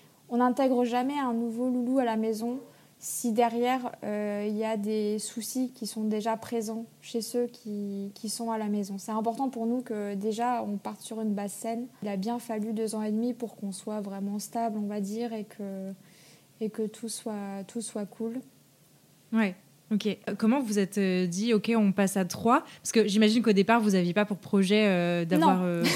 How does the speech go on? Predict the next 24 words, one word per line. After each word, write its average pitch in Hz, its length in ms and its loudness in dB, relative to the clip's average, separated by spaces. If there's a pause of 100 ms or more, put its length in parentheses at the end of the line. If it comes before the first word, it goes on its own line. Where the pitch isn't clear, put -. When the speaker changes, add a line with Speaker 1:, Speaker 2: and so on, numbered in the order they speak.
(220)
Speaker 2:
plein, 196 220 6
plein 185 180 2
de 185 80 2
chiens. 294 260 6
Speaker 1:
Non, - 100 6
Speaker 2:
Vous, - 40 6
Speaker 1:
non, 269 220 4
Speaker 2:
c'était 262 100 6
Speaker 1:
du 240 80 2
Speaker 2:
un 285 100 6
Speaker 1:
tout. 285 80 4
Speaker 2:
chien 240 280 4
et 196 80 6
c'était 190 240 2
cool. 285 260 4
Speaker 1:
Ouais, 262 300 8
c'est 254 180 8
ça. 294 140 8
Speaker 2:
<laughs> - 960 4
Speaker 1:
C'est 320 160 4
ça. 269 140 6 (400)
Et 254 80 6
Speaker 2:
Comment 269 140 8
Speaker 1:
ben, 339 60 8